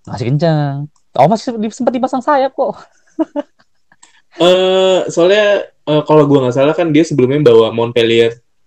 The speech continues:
Speaker 2: eh, juara tuh kan.
Speaker 1: Hmm, promosi Montpellier juara terus top skor di Ligue un.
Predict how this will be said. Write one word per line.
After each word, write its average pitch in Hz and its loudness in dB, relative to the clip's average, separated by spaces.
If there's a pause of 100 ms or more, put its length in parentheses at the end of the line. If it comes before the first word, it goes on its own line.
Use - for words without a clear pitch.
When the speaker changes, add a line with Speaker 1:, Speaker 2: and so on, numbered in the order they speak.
(240)
Speaker 2:
eh, 120 -4
juara 120 0
tuh 131 -6
kan. 117 -8 (420)
Speaker 1:
Hmm, 143 -4
promosi 131 -2
Montpellier 131 -4
juara 123 -2
terus - -20
top - -4
skor 170 0
di 127 -4
Ligue 113 -8
un. 107 -6